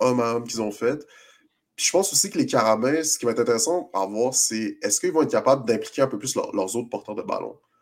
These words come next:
Moi, c'est ça que je suis curieux, parce que je pense qu'une, une des parties importantes de leur attaque, puis qu'est-ce qui les rendait vraiment, tu sais, dominants en début de saison, c'était justement le fait qu'avec leur porteur de, de ballon,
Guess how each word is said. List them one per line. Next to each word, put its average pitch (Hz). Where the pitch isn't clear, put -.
Moi, 131
c'est -
ça 160
que 285
je -
suis -
curieux, 117
parce -
que 113
je -
pense 143
qu'une, 113
une 156
des 165
parties -
importantes 135
de 139
leur 110
attaque, 131
puis -
qu'est-ce -
qui 123
les 113
rendait 110
vraiment, 120
tu 135
sais, 123
dominants 131
en 135
début 120
de 127
saison, 113
c'était 120
justement 120
le 120
fait 135
qu'avec 110
leur 117
porteur 123
de, 110
de 110
ballon, 113